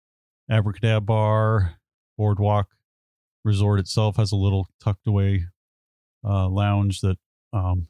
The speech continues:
is nice. Uh, there's so many places now at, uh,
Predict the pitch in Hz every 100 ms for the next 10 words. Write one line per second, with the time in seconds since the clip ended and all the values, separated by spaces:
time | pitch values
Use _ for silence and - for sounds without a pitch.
0 | 131 104 98 95 95 - 120 131 127 -
1 | 139 127 117 92 85 _ _ _ _ _
2 | _ _ _ _ _ 117 101 95 101 87
3 | 98 95 95 95 95 92 - - 95 92